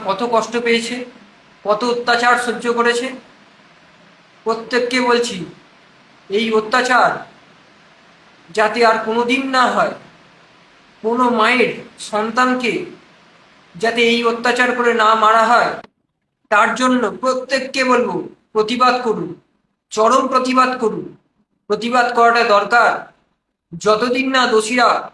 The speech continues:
চরম শাস্তিতে সা-, দোষী সাব্যস্ত হচ্ছে, যতদিন না তাদের ফাঁসি হচ্ছে,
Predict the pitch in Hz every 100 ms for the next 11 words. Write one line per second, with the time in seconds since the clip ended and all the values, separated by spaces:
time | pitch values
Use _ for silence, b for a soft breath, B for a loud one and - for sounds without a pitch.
0 | _ - 220 247 254 247 233 226 254 240
1 | 180 - - _ _ _ _ _ _ -
2 | 226 196 202 214 254 254 247 254 254 254
3 | 254 247 202 - - _ _ _ 175 214
4 | 214 262 269 269 262 196 160 - _ _
5 | 214 220 240 240 - 202 208 269 262 254
6 | 254 202 -